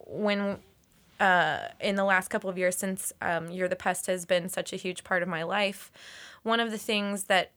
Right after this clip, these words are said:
uh, another one of my writing partners, my co-star in, in You're the Pest, Audrey DiGirolamo, she and I write together. And one of the things she said was,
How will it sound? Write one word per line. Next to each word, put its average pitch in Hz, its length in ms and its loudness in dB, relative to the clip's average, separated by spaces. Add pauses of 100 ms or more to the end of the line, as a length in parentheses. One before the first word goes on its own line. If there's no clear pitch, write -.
(480)
uh, 175 240 4
another 214 360 2
one 190 100 -2
of 175 80 -4
my 160 80 0
writing 160 240 0
partners, 170 260 -6
my 170 120 -6
co-star 170 580 -2
in, 165 420 -8 (120)
in 165 260 -8
You're 160 160 -6
the 165 80 -6
Pest, 156 380 -4
Audrey 160 520 -8
DiGirolamo, 160 800 -4
she - 200 -8
and 165 80 -6
I 156 100 -6
write 156 220 -6
together. 165 340 -6
And 160 140 -8
one 180 100 -2
of 208 60 -2
the 220 60 -8
things 196 240 -6
she - 160 -8
said 196 340 0
was, 165 380 0